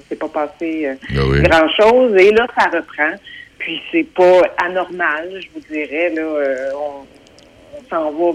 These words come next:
Speaker 1: vers le printemps. Puis
Speaker 2: C'est ça.
Speaker 1: on va connaître encore des belles semaines de production. Là. On en est au début, finalement.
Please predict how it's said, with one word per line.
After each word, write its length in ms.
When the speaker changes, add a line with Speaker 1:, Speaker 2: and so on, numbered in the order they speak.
Speaker 1:
vers 120
le 120
printemps. 680
Puis 160
Speaker 2:
C'est 60
ça. 140
Speaker 1:
on 100
va 200
connaître 520
encore 320
des 100
belles 300
semaines 360
de 60
production. 720
Là. 300
On 160
en 200
est 120
au 100
début, 320
finalement. 380